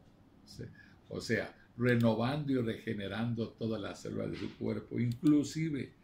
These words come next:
embelleciendo y regenerando, embelleciendo la piel de su cara y regenerando todas las células de su cuerpo. Si las desea, se las enviamos.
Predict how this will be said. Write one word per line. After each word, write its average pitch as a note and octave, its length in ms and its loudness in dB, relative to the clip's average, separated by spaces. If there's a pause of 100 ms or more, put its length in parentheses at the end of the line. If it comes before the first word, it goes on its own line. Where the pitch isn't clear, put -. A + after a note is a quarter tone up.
(320)
embelleciendo A2+ 1080 0
y A2 40 -2
regenerando, G2 840 -6
embelleciendo G2+ 760 -4
la F#2 240 -6
piel G#2+ 220 -2
de G2+ 100 -4
su - 220 -12
cara G#2+ 400 -6 (340)
y G#2+ 80 -6
regenerando F#2+ 760 -6
todas A2 340 -2
las F2+ 200 -10
células F2+ 440 -8
de F2+ 140 -12
su - 220 -18
cuerpo. - 320 -12 (1080)
Si - 160 -6
las F2 180 0
desea, A2 400 2
se A#2 120 -2
las F#2+ 260 -4
enviamos. E2+ 840 -4